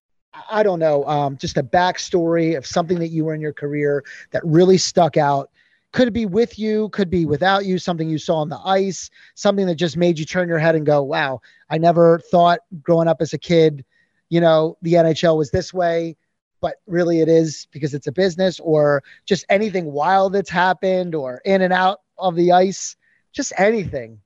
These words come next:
that you remember that, that would, that listeners would just, you know, just bring 'em into, to the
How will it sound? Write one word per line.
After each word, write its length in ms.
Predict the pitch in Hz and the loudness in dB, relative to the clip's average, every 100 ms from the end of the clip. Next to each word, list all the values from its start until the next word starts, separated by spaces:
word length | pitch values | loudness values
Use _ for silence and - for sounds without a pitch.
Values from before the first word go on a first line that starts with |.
| 165 | _
that 340 | 165 165 160 _ | -2 0 -2 _
you 180 | 185 185 | -2 2
remember 520 | 185 170 170 160 156 | 4 4 2 2 2
that, 200 | 151 151 _ _ _ _ - | 0 -2 _ _ _ _ 0
that 100 | 170 | 2
would, 180 | 170 - | 2 -2
that 180 | 202 214 | -4 0
listeners 480 | 233 240 233 214 175 | 2 2 2 -2 0
would 120 | 175 | -2
just, 240 | 190 - _ _ _ | -4 -8 _ _ _
you 80 | 233 | -2
know, 180 | 156 135 _ _ _ _ | -2 -4 _ _ _ _
just 160 | 196 151 | -12 0
bring 200 | 214 202 | 2 2
'em 80 | |
into, 500 | 196 190 175 175 165 156 _ _ - | 0 0 0 0 -2 -8 _ _ -6
to 120 | 175 | -4
the 160 | 165 | -2